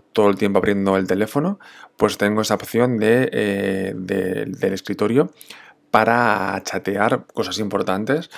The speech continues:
eh, desde la versión del or-, del ordenador, ¿de acuerdo? Para tenerlo todo en el ordenador mientras trabajo.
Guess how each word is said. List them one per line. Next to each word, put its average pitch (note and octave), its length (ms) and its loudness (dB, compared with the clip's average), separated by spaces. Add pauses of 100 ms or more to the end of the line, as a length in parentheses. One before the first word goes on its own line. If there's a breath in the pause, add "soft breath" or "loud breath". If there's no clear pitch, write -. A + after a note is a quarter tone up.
(380 loud breath)
eh, F#2+ 380 -4
desde F#2+ 440 -4
la F#2+ 100 0
versión G#2+ 320 -4
del G#2 140 2
or-, G2 160 0
del F#2+ 160 0
ordenador, E2 500 -2
¿de D#2+ 60 -6
acuerdo? B2+ 240 4
Para F#2+ 140 2
tenerlo A2 360 2
todo C3+ 320 4
en G2+ 140 -2
el F#2+ 120 -2
ordenador G2+ 440 0
mientras A2 400 -4
trabajo. - 440 -8